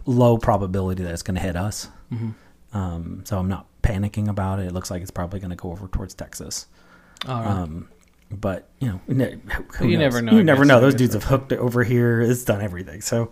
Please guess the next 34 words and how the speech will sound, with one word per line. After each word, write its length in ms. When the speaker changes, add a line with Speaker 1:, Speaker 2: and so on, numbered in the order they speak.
Speaker 2:
Yeah. 220
Speaker 1:
uh, 220
but 180
it's 120
something 180
I'm 80
gonna 140
keep 180
my 140
eye 40
on. 260
Speaker 2:
One 220
thing, 300
going 260
back 280
to 140
my 220
video 320
thing, 480
is 380
that 160
I, 180
I 140
did 500
feel 360
like 280
it 120
was 280
res-, 180
uh, 180
a 100
bit, 600
um, 760
frustrating, 840